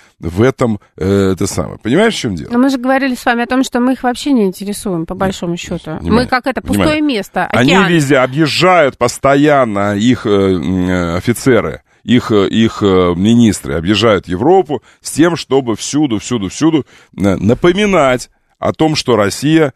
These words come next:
Speaker 1: э, вне закона и Россия дегуманизирована. Я не говорю, кто виноват. Внимание, сейчас вы скажете, мы виноваты. Окей, я сейчас не спорю. Ребята, мы виноваты. Да плевать мне, кто виноват.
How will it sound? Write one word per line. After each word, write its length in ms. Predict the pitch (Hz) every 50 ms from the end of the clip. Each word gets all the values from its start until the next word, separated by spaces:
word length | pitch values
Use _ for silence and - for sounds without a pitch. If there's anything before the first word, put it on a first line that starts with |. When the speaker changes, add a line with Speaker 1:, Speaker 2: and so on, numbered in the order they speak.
| _ _ -
Speaker 1:
э, 380 | - 85 98 98 95 95 95 92
вне 300 | 90 101 107 117 131 117
закона 640 | 101 113 101 - - 131 139 139 135 135 123 110 98 98
и 60 | 101
Россия 380 | 90 92 90 - - 127 120
дегуманизирована. 1000 | 98 82 95 90 90 98 95 92 90 90 85 78 69 - - - 50 - - - - _ _ _ - - - -
Я 280 | - 101 120 185 208 220
не 100 | 233 220
говорю, 220 | 202 233 247 240
кто 120 | - 226 220
виноват. 420 | 208 208 202 190 180 147 - -
Внимание, 360 | 110 135 139 131 110 87 69
сейчас 220 | 65 - - - -
вы 100 | 80 92
скажете, 220 | - 85 69 - -
мы 180 | 113 139 170 190
виноваты. 520 | 175 170 151 131 117 98 82 69 - - -
Окей, 400 | 87 - - 190 196 143 90 _ _ -
я 120 | - 104
сейчас 200 | - - 147 165
не 80 | 180 185
спорю. 520 | - - _ - 214 196 151 110 - - _ _ _ -
Ребята, 260 | - 117 156 160 - - -
мы 200 | - 156 214 233
виноваты. 480 | 247 226 202 196 202 202 190 - 151
Да 200 | 190 156 123 143
плевать 440 | 127 - 180 220 233 233 220 196 -
мне, 140 | 151 156 143
кто 160 | - - 135
виноват. 440 | 127 123 120 117 101 82 67 -